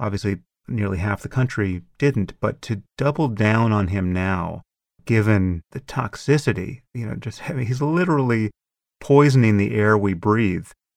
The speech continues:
You know, <laughs> to just cite his influence on any sane approach to environmentalism and, and, you know, his gutting of the E P A and his disavowal of all the re-,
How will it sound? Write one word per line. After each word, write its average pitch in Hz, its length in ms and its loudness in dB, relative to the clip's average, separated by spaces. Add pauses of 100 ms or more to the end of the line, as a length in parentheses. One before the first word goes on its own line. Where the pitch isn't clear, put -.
(160)
You 104 100 -4
know, 101 240 -2
<laughs> 135 100 -10
to 113 100 -14
just - 360 -12
cite 98 260 0
his 98 300 -4
influence 98 500 -2
on 95 260 -4 (340)
any 101 220 -4
sane 101 380 -2
approach 98 420 -6
to 101 180 -6 (240)
environmentalism 98 920 0
and, 90 240 -10
and, 95 320 -8
you 104 80 -10
know, 104 520 -12
his 98 140 -10
gutting 101 380 0
of 92 80 -6
the 98 80 -2
E 98 100 0
P 95 240 -2
A 95 240 0
and 92 100 -6
his 90 120 -10
disavowal 98 640 -2
of 92 80 -6
all 98 140 -4
the 95 80 -6
re-, 98 160 -4